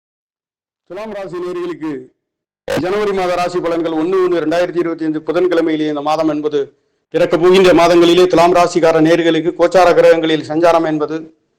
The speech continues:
ராசிநாதன் என்று சொல்லக்கூடிய ஒரு பஞ்சமஸ்தானத்திலிருந்து லாபஸ்தானத்தை பார்க்கின்றது மட்டுமல்லாது, பஞ்சமாதிபதியும் சேர்ந்து இருக்கின்ற காரணத்தினாலே தகப்பனன்களால் அவர்களுக்கு ராசிநாதன் என்று சொல்லக்கூடிய ஒரு பஞ்சமஸ்தானத்திலிருந்து லாபஸ்தானத்தையும், லாப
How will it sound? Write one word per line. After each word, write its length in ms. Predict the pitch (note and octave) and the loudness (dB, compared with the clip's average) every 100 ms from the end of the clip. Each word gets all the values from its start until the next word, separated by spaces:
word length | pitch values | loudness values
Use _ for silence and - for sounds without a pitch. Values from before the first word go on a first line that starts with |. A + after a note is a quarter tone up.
| _ _ _ _ - | _ _ _ _ 2
ராசிநாதன் 580 | F3 F#3+ F3+ F3+ F3+ F3 | 4 4 4 6 6 6
என்று 160 | F3 | 4
சொல்லக்கூடிய 460 | F3 F3 E3+ E3+ E3+ | 4 4 4 4 4
ஒரு 80 | D#3 | 4
பஞ்சமஸ்தானத்திலிருந்து 960 | D#3+ F3+ F3 D#3+ E3 E3 D#3+ D#3+ F3 D#3+ | 4 4 4 4 2 2 0 2 2 4
லாபஸ்தானத்தை 500 | E3 D#3+ D#3+ D#3 D3+ | 4 2 0 0 2
பார்க்கின்றது 380 | D3+ D#3 D#3 D#3 D3+ | 2 0 -2 0 -2
மட்டுமல்லாது, 460 | D3+ D#3 D3 D3+ D#3+ | -2 -2 0 -2 -2
பஞ்சமாதிபதியும் 760 | D#3 D#3+ F3 F3 E3 E3 F3 E3 E3 | 0 2 4 4 4 2 0 0 0
சேர்ந்து 380 | E3 E3+ E3 D3+ C3+ _ _ _ - | 0 0 0 -4 -4 _ _ _ -6
இருக்கின்ற 380 | F3 D#3+ E3 | -2 0 0
காரணத்தினாலே 680 | D#3 D#3 E3 D#3+ D#3 D#3 E3+ F3 | 2 2 0 -2 -2 0 2 2
தகப்பனன்களால் 760 | D3+ E3 E3+ E3+ D#3+ D#3 D#3 D#3+ D#3+ _ _ _ _ - | 0 0 0 0 0 2 2 0 -4 _ _ _ _ 2
அவர்களுக்கு 560 | F3+ E3 E3 D#3+ D#3 D3 C#3 - _ _ _ _ - | 4 6 6 4 2 2 0 -8 _ _ _ _ 0
ராசிநாதன் 580 | E3+ F3+ E3+ F3 F3 E3+ | 2 4 4 4 4 2
என்று 140 | E3 | 0
சொல்லக்கூடிய 400 | E3 D#3+ D#3+ E3 D#3+ | 0 2 2 2 2
ஒரு 60 | D#3 | 2
பஞ்சமஸ்தானத்திலிருந்து 800 | D#3 F3+ E3+ E3 D#3+ D#3+ D#3+ D#3 | 2 2 2 0 -2 -2 0 2
லாபஸ்தானத்தையும், 600 | E3 E3+ E3 D3+ E3 F#3 | 2 2 -2 -2 -2 0
லாப 240 | D#3 E3 | 2 2